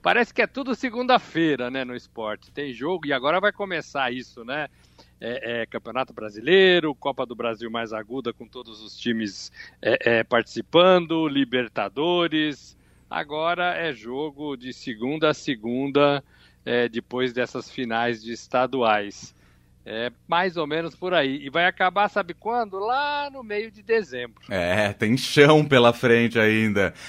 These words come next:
Speaker 2: Aliás, falar nisso, tem chão pela frente. Palmeiras estreou com derrota.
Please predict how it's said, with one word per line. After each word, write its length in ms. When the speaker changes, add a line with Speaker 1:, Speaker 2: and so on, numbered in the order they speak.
Speaker 2:
Aliás, 300
falar 240
nisso, 320
tem 200
chão 280
pela 240
frente. 500
Palmeiras 560
estreou 400
com 220
derrota. 840